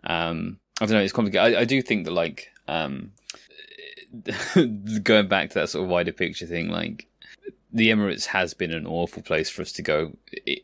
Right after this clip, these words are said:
throughout its entire existence. Um, but, like, this wasn't us, uh, you know, Kane scoring one of the greatest goals I've ever seen and then us sort of, like, tiring out and letting it slip in the last few minutes. This wasn't, you know,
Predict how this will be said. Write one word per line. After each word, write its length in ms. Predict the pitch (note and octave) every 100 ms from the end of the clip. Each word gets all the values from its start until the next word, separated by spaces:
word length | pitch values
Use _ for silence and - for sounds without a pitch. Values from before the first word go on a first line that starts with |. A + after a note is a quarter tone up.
| -
throughout 380 | - G#2 F2+ D2+
its 160 | B1+
entire 300 | F2 E2 D#2
existence. 760 | D#2 D#2+ C#2+ - D2 C#2 - - _ -
Um, 460 | D2 D2 D2 F2 - -
but, 280 | A2+ - F#2
like, 300 | F#2+ F2+ F2
this 340 | G#2 G#2+ - -
wasn't 640 | G2+ G#2 F#2+ G2+ F#2 E2 - -
us, 720 | F2 E2 - - - - - _ -
uh, 340 | F2 E2 D#2+ -
you 140 | G#2
know, 180 | E2 D#2+ E2 - _ _
Kane 300 | - G#2 G#2
scoring 420 | F#2+ - G2 F#2 F2+
one 100 | E2+
of 60 |
the 60 | E2
greatest 340 | F2 F2+ E2
goals 220 | - E2+
I've 60 | E2+
ever 140 | E2 D#2+
seen 340 | - E2+ E2
and 120 | D#2
then 120 | D2+
us 140 | E2 D#2
sort 280 | - B1 D2+
of, 60 |
like, 160 | D2+ C2+
tiring 460 | - E2+ D#2+ E2
out 140 | E2 C#2+
and 80 | D2+
letting 160 | D#2+
it 120 | D#2 -
slip 280 | - D#2
in 80 | -
the 60 | D2+
last 280 | D#2 D#2 -
few 100 | C2+
minutes. 320 | C#2+ B1+ -
This 140 | -
wasn't, 400 | - E2+ F2 E2 - - - -
you 80 | -
know, 200 | D2 C2+